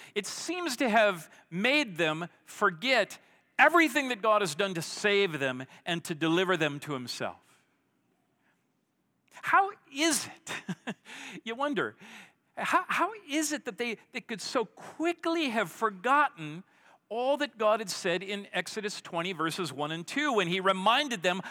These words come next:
"I am the Lord, your God, who brought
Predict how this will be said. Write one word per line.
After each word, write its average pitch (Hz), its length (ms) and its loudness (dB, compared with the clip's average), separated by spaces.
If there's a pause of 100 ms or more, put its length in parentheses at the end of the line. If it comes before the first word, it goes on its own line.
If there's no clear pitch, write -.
(360)
"I 269 280 12
am 277 260 2
the 269 80 4
Lord, 277 880 6 (920)
your 294 460 8
God, 269 720 8 (460)
who 240 180 -2
brought 254 500 6